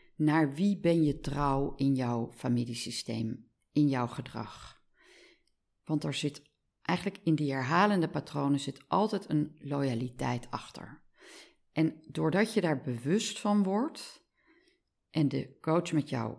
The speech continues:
interventies kan doen, die kan ook zorgen dat je gaat voelen hoe het is op andere plekken. En dat maakt echt dat je die herhalende patronen nou heel vaak kunt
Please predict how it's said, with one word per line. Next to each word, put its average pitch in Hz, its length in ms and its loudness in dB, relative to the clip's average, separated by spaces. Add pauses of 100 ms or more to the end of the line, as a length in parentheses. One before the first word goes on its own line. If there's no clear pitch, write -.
interventies 135 840 0
kan 175 220 0
doen, 170 440 -2 (360)
die 175 100 -8
kan 185 180 0
ook 190 140 -2
zorgen 185 300 -2
dat 170 140 -4
je - 60 -12
gaat - 220 -8
voelen 202 640 0
hoe 170 180 0
het 170 120 -2
is 156 140 -4
op - 200 -12
andere 143 300 2
plekken. 175 520 -4 (340)
En 202 100 0
dat 208 140 0
maakt 208 480 4
echt 233 340 0
dat 196 160 -2
je 196 60 -2
die 170 240 -4
herhalende 165 560 0
patronen 147 560 -4
nou 120 180 -4 (480)
heel 208 340 4
vaak 160 400 -4
kunt - 460 -4